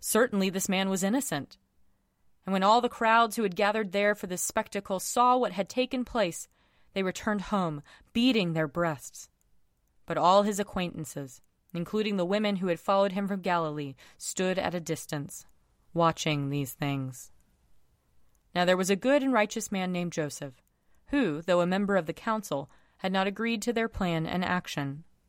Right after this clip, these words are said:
He came from the Jewish town of Arimathea, and he was waiting expectantly for the kingdom of God. This man went to Pilate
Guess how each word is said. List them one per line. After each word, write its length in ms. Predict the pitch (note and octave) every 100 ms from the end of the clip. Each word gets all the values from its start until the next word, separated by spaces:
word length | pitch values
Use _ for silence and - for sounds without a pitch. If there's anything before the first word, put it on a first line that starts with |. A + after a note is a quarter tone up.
| _ _ _ _
He 100 | F3
came 260 | - F3
from 160 | E3+ F3+
the 80 | E3
Jewish 320 | E3 E3+ -
town 320 | - F3 F3+
of 140 | E3 E3+
Arimathea, 720 | F3 E3+ E3+ - G#3+ D#3 D3 _ _ _ _ -
and 120 | G3+
he 40 |
was 140 | A3 G3+
waiting 400 | G#3+ A#3 B3+ A#3+
expectantly 800 | A3+ - G#3 - - E3 D3+ D3 E3
for 120 | F3
the 80 | E3+
kingdom 420 | - E3+ D3+ C#3+
of 160 | - B2
God. 480 | E3 D3+ C3+ C#3 - _ _ - _ _ _ - -
This 180 | D#3 -
man 160 | D#3+
went 140 | E3 D#3+
to 60 |
Pilate 440 | - F#3 F#3 D3